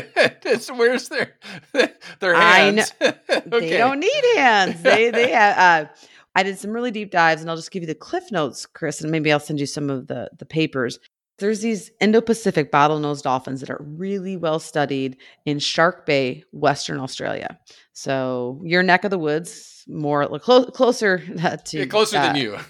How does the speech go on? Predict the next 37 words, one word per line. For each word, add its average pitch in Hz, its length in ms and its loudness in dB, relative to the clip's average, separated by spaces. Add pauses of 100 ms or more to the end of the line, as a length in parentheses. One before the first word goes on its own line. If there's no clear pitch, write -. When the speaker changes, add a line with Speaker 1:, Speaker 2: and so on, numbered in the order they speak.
(120)
Speaker 2:
yes, 160 360 -4
thank 165 280 -4
you 131 100 -6
very 131 160 -6
Speaker 1:
<laughs> 98 80 -10
Speaker 2:
much. - 180 -10
Speaker 1:
Yeah, 131 120 -10
there - 260 -12
you 107 40 -18
go. - 60 -2
Speaker 2:
And 214 420 4 (840)
it's 196 220 -10
been 240 120 -6
reported, 190 720 2
uh, 135 240 -8 (160)
since - 380 -4
the, 147 260 4
I 139 80 -6
think 240 220 -10
the 156 80 -4
nineteen 156 500 -2
eighties, 151 460 0
and 139 240 0
even 151 280 0
currently 147 320 0
there's 143 160 0
papers 143 600 -2
as, 135 240 -6 (120)
uh, - 200 -6
recently, 143 500 0
two 147 160 -8
thousand 143 380 -2
twenty, 139 320 -6
two 143 120 -14
thousand 135 280 -6
twenty-one, 135 500 -4 (920)
documenting 151 920 -6